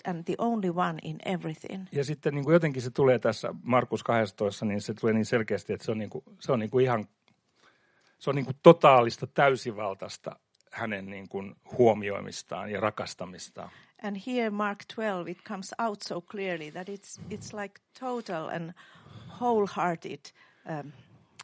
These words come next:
Speaker 1: uh, focusing on him.
Speaker 2: Ja tämähän on se käsky, joka annettiin Israelilla aikanaan.
Speaker 1: And this was the commandment given to Israel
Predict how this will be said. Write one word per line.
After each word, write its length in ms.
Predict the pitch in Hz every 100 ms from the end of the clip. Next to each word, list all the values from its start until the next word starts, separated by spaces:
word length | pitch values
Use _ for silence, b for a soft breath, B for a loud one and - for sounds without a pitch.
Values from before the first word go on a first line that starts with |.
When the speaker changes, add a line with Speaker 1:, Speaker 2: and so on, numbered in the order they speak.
| -
Speaker 1:
uh, 60 | 185 - - - 190
focusing 600 | - 185 175 175 - - 151
on 160 | - 156
him. 380 | 143 185 160 160 - _ -
Speaker 2:
Ja 60 | 131
tämähän 320 | 131 127 127
on 80 | 117
se 100 | 127
käsky, 460 | 147 147 - 131
joka 200 | 110 110
annettiin 720 | 107 101 - - 110 107 110 -
Israelilla 720 | 160 170 - 98 87 85 85 92
aikanaan. 500 | 90 - - 92 - B B -
Speaker 1:
And 120 | 208
this 200 | 208 254
was 120 | 262 -
the 80 |
commandment 680 | 226 220 214 233 233 190 170
given 260 | 196 196 190
to 120 | 196
Israel 580 | - 254 - 180 160 -